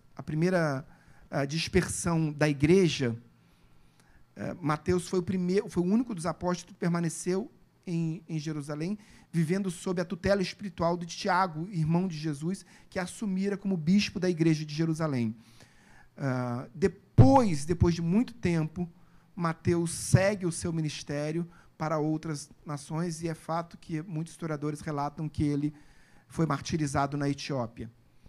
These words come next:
em que pese tem alguns textos que digam que ele foi martirizado em Herápolis. Não há muita certeza sobre a forma do seu martírio. Fato é que depois ele foi leva-, o corpo de Mateus foi levado para, eh, Salerno. Hoje tem a igreja de São Mateus em Salerno, na Itália,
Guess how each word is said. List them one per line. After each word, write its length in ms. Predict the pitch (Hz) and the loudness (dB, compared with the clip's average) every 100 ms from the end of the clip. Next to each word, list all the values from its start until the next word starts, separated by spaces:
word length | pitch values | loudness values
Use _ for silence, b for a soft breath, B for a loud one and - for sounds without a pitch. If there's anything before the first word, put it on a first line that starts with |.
| b b _ | b b _
em 100 | 143 | -4
que 140 | 139 160 | -4 -4
pese 340 | 151 147 160 | -2 -2 -4
tem 300 | - - 156 | -6 -4 -2
alguns 320 | 151 151 151 | -2 -4 -6
textos 420 | - 147 147 170 | -4 -4 -6 -12
que 100 | - | -10
digam 280 | 160 143 143 | -6 -4 -4
que 100 | 139 | -4
ele 80 | 147 | -6
foi 160 | 143 147 | -4 -6
martirizado 640 | 139 - 143 135 143 139 | -6 -8 -6 -4 -6 -4
em 140 | 143 | -4
Herápolis. 580 | 143 123 117 123 117 - b b b | -2 -4 -6 -10 -16 -18 b b b
Não 220 | 196 165 170 | -6 -2 -2
há 120 | 175 | -2
muita 280 | 170 170 160 | -2 -4 -6
certeza 420 | 160 - 156 151 | -8 -6 -8 -8
sobre 300 | - 156 151 | -10 -10 -8
a 80 | 135 | -10
forma 520 | - 165 175 175 160 B B B B - | -2 0 2 0 -4 B B B B -6
do 120 | 156 | -4
seu 220 | - 165 | -4 -4
martírio. 580 | 156 147 - 139 127 117 - b b b - | -6 -8 -10 -10 -8 -10 -16 b b b -6
Fato 380 | 170 175 175 | -2 -2 0
é 220 | 160 156 - - - _ _ | -2 -2 -8 -20 -20 _ _
que 80 | 151 | -8
depois 340 | 156 165 156 | -6 -4 -4
ele 100 | 156 | -4
foi 200 | 151 165 | -6 -6
leva-, 240 | 165 160 170 | -4 -6 -8
o 60 | |
corpo 460 | - 170 170 165 170 | -4 0 0 0 -6
de 60 | |
Mateus 400 | 147 143 151 151 | -6 -6 -6 -8
foi 140 | - 170 | -6 -4
levado 480 | 147 143 151 160 175 | -4 -2 -4 -6 -8
para, 440 | - 147 151 170 - b b b _ | -4 -2 -2 -4 -8 b b b _
eh, 200 | 165 135 | -10 -8
Salerno. 580 | - 180 160 151 147 131 | -6 -4 0 0 0 0
Hoje 240 | 139 143 | 0 -2
tem 220 | 143 151 | -6 -8
a 20 | |
igreja 300 | 147 143 143 | -6 -4 -6
de 80 | 139 | -6
São 100 | 156 | -6
Mateus 320 | 147 139 147 | -8 -6 -8
em 60 | 147 | -8
Salerno, 400 | 147 147 139 143 | -8 -6 -4 -4
na 80 | 139 | -6
Itália, 420 | 139 139 143 | -6 -6 -6